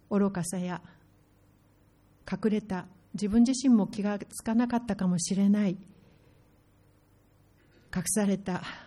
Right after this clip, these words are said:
動機など、そのようなものが本当にあなたの血潮によって清められ、取り扱われ、取り除かれて、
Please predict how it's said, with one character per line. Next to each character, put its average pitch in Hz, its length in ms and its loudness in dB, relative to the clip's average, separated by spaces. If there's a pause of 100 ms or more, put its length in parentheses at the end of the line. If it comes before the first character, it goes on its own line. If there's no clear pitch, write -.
(160)
動 185 220 2
機 180 140 -2
な 175 160 2
ど、 180 220 -4
そ - 160 0
の 196 120 10
よ 196 120 8
う - 20 6
な 196 120 4
も 196 100 2
の 196 120 4
が 190 120 -2
本 233 240 2
当 247 100 2
に 240 260 6 (840)
あ 190 80 2
な 190 120 4
た 185 120 0
の 180 100 2
血 - 320 -4
潮 220 80 4
に 220 120 4
よ 233 100 6
っ 247 40 0
て 208 380 -4 (720)
清 202 260 6
め 196 160 6
ら 196 160 0
れ、 185 180 -4 (520)
取 190 180 0
り 190 40 2
扱 190 360 -4
わ 208 120 -2
れ、 190 140 -6
取 214 200 2
り 226 40 10
除 240 260 6
か 254 100 0
れ 240 120 2
て、 175 220 -6